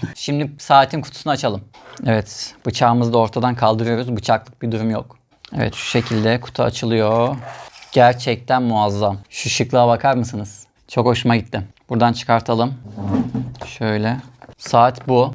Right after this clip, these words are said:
Yani benim gerçekten tasarımı çok hoşuma gitti. Evet, saatimizi böyle koyduk.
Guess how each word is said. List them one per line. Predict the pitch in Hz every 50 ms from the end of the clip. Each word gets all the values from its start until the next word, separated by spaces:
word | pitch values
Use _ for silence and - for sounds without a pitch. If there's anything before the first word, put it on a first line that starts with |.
| - - -
Yani | 123 113 113 120 123 123 113
benim | 127 123 131 131 131
gerçekten | 127 127 123 123 135 120 127 135 131 120
tasarımı | - 123 - - 131 123 127 123
çok | 123 - 123 123 127
hoşuma | 117 - - 127 127 123
gitti. | 113 123 123 120 123 135 127 - - _ -
Evet, | - 117 107 107
saatimizi | - - 117 117 120 120 - 123 117 107 107 107 101 101 - - _ _ -
böyle | 117 113 110 110
koyduk. | 104 - 127 131 135 127 143 143 143 -